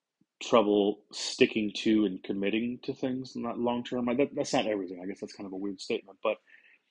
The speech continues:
um, and just being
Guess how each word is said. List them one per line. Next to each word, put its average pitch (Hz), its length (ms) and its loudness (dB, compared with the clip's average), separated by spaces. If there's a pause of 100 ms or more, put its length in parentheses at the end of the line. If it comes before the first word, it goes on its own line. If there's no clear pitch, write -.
(540)
um, 95 380 0 (540)
and 117 120 0
just - 320 -4
being 113 680 6